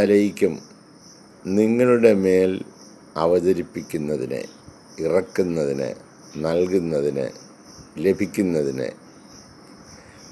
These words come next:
മിൻ ഖൈരിൻ, ഒരു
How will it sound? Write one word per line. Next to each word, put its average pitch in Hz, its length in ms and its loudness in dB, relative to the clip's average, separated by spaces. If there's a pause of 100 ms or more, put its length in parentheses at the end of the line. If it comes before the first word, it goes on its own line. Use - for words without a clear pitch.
മിൻ 131 140 8 (220)
ഖൈരിൻ, 107 520 6 (1300)
ഒരു 101 220 4